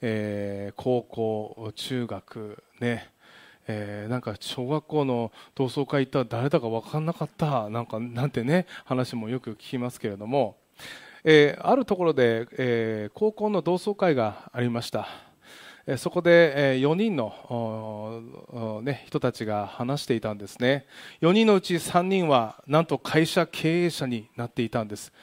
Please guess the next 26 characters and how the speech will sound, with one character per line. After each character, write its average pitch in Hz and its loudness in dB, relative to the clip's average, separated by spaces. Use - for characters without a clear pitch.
一 - 0
人 143 2
の 135 0
方 165 -2
は、 143 4
え 104 -4
ー、 - -20
某 143 4
企 131 -10
業 110 0
で 101 -14
サ - -4
ラ 127 4
リ 139 2
ー - -2
マ 107 -6
ン 98 -12
を 95 -20
し - -18
て 110 -4
い - -6
た 107 -10
ん 101 -16
で 98 -18
す - -14
ね。 123 0